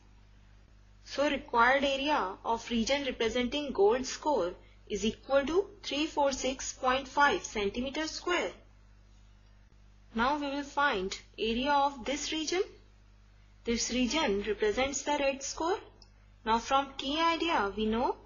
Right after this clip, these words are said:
area enclosed between the two circles is equal to area of outer circle minus area of inner circle. Now we know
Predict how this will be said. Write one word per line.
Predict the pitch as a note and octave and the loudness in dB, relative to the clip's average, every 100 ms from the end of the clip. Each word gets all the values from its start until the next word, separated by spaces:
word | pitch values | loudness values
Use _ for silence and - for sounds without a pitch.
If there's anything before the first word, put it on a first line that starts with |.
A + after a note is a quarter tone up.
| - - - - - - - - | -20 -20 -20 -20 -20 -20 -6 0
area | A#3+ B3+ D#4 | 0 2 0
enclosed | D#4 D4 C#4+ D4+ - | 0 0 0 0 0
between | C#4 C#4 C#4+ | -4 -4 -4
the | C#4+ D#4 D4+ | 0 -2 -2
two | C4+ D4 | -6 -2
circles | E4 D4+ D4+ D#4 F3+ - - - - - - | 0 -2 0 0 0 -4 -10 -14 -20 -20 -12
is | A3 G3+ | -10 -4
equal | A#3+ - - D#4+ | -4 -4 -2 0
to | E4 B3+ G#3+ - - - | 0 0 -2 -8 -14 -2
area | A3 A3+ C4+ | 0 2 4
of | D4 D4+ - - | 4 2 -2 0
outer | G3+ G3+ G3+ C4+ | 2 2 2 -2
circle | C#4 C#4 C4+ E4+ A4+ - - - - | 0 -2 0 0 0 -6 -20 -20 -2
minus | G#3+ A3 B3 E4+ F4 | 4 4 4 0 0
area | E4+ E4 | 0 2
of | F4 E4+ | 2 2
inner | E4 E4 F4 | -2 0 0
circle. | F4 F4 F4 F#4+ A#4 - - - - - - - - - - - - - - - - - - - - - - - - | 0 -2 2 0 -2 -10 -20 -20 -20 -20 -20 -20 -20 -20 -20 -20 -20 -20 -20 -20 -20 -20 -20 -20 -20 -20 -20 -20 -10
Now | A#3+ A#3+ | 0 0
we | B3 C4+ | 0 -2
know | C#4 E4 | 0 0